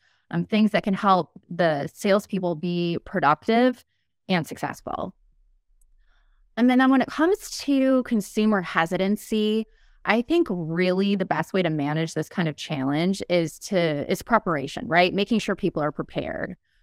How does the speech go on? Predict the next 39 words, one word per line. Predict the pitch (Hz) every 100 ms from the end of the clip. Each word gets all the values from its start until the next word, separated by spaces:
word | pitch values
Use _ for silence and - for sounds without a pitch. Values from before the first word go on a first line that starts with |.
| _
So | - - 247 214 202 196
we | - 226
wanna | 240 269 262
make | 202 -
sure | - - 180 175
that | 170 165
our, | 165 175 180 -
our | 202
salespeople, | - 196 - 185 190
who | 185
we | 180
call | 196 180
design | 185 202 180 160
consultants, | 175 156 143 - 151 - _ 202
that | 175 156 - -
they're | 180
really | 185 226 196 -
thinking | 170 175 -
about | 170 151 147 147 -
and | 165
anticipating | 156 147 - 170 185 - 151 147 143 143 147 151
what | 160 - -
kind | - 170 156
of | 151
objections | 143 - - - - 202 214
customers | - 262 - 269 269
may | 277 277
have. | 277 285 294 - _ _ _ _ _ _ _ -
And | 247 240
then | 262 262 254 254 -
what | 190 190 233 226 196
we | 214
need | 254 262
to | 202
do | 190 185
is | 190 202
make | 190 190
sure | - - 175 175 190 175
that | 175 160 160 160 -